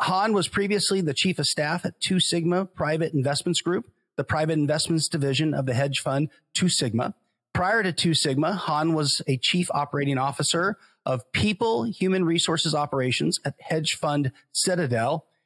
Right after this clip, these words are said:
where she led strategic thinking behind performance and teams. Prior to Citadel, Hahn was Chief of Staff for McKinsey New Ventures at McKinsey and Company and had a strategy and commercialization consultant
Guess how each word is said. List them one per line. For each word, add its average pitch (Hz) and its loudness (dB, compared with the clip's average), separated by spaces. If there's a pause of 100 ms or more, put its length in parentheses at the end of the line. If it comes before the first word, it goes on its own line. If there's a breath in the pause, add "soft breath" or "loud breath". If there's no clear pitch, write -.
(100)
where 139 -2
she 156 2
led 156 2
strategic 165 0 (180)
thinking 156 0
behind 135 0
performance 139 -2
and 160 0
teams. 123 0 (480)
Prior 233 2
to 160 0
Citadel, 131 0
Hahn 160 0
was 139 0
Chief - -2
of 147 0
Staff 147 -2
for 131 -4
McKinsey 170 0
New 147 2
Ventures 151 0
at 131 0
McKinsey 165 0
and 131 0
Company 120 0 (320 soft breath)
and 143 2
had 151 2
a 139 0
strategy 151 0
and 135 2
commercialization 135 0
consultant 127 0